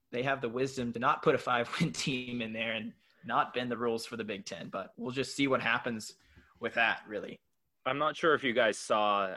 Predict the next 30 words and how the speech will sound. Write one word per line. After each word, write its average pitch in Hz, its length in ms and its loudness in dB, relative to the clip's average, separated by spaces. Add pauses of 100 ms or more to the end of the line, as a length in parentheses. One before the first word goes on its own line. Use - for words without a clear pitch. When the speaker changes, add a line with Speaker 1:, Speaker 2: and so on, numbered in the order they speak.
Speaker 2:
um, 95 400 -2
Jack 104 220 0
Swarbrick 101 600 -2
a 90 80 -8
few 107 180 -6
days 95 240 0
ago 92 400 -2 (100)
during 101 260 -4
a 90 200 -4 (100)
conference 98 360 -2
call 87 260 -4
said 95 340 -2
probably 110 400 2
one 101 180 0
of 98 100 -4
the 98 240 -4
most 95 320 -6
sarcastic 95 680 -2
press 98 240 -2
conference 98 480 -4
quotes - 560 -6
ever, 110 400 0 (380)
which 107 200 0
is, 101 200 0
"Of - 180 -4
course, 165 360 4
as 117 200 0
we 123 140 -2
move 123 240 -2
forward, 120 640 6